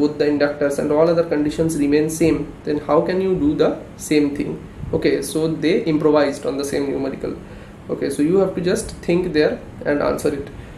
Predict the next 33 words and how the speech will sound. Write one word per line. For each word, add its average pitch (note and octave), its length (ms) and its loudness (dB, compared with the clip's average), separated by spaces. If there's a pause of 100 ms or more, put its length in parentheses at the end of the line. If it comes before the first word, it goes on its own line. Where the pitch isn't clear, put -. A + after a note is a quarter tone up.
(300)
Okay, - 160 -2 (460)
so D#3+ 80 2
another E3 380 4 (420)
interviewer D#3 440 4 (120)
then D3+ 100 0
started, D3+ 500 0 (120)
uh, C#3 340 2 (140)
asking D3+ 340 0
me A3+ 100 2 (120)
what D3+ 240 4
have D3 140 4
I - 100 4
studied D3 340 2
in - 100 0 (220)
power D3+ 160 6
system. - 420 -6 (480)
Then, E3 340 4
uh, D#3 460 2 (160)
topics, D#3+ 480 2
uh, D3+ 260 4 (140)
like C#3+ 240 4
I C#3+ 80 0
said, D3 320 0
stability, C#3+ 420 2
fault C#3+ 400 4
analysis C#3 400 -2
and C#3 240 0
everything, C#3+ 360 -2
but E3 180 2
I - 100 4
did C#3 160 -4
not D#3 140 0
mention D#3+ 340 0